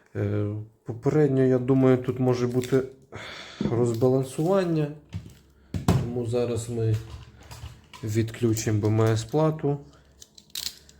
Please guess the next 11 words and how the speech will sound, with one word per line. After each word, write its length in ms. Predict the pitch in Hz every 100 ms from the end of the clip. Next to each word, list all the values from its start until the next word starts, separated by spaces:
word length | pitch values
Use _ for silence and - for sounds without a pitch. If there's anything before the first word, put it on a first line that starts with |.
| _ _ -
і 120 | 127 123
заміряємо 840 | 113 107 110 110 110 110 107 107 107 - _ _ - - - - - - - - - -
кожну 400 | 120 117 107 110
групу 580 | 104 113 110 110 107 104 - - - - -
окремо 640 | 107 - 107 107 104 101 - - - _ _ _ _ _ - - - - - -
наших 580 | 110 104 98 - 104 - - - -
елементів. 760 | 110 107 104 104 98 95 - 107 110 - - _ - - - - - - - - - - - 110 110
Таким 320 | - - 113
чином 460 | 107 - 110 107 104 - - - - - - - - - - - - - - - - - - - - - -
добираємось 920 | 117 110 107 113 113 107 107 107 101
до 380 | 107 113 110